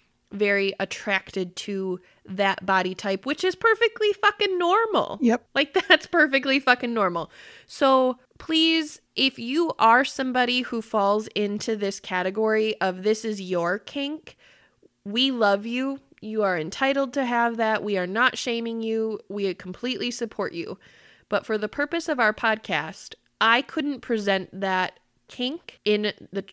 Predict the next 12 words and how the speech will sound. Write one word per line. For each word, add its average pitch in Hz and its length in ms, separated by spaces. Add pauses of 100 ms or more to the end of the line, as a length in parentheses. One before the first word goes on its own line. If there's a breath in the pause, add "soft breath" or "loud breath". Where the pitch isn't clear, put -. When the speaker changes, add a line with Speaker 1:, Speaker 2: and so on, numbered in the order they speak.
(340)
Speaker 1:
the 180 100
traditional 196 520
sense 208 380
of 180 420
a 180 140
kink - 580
because 226 720 (320)
people 254 280
deserve 247 360
more 294 180
than 202 180
that. 123 240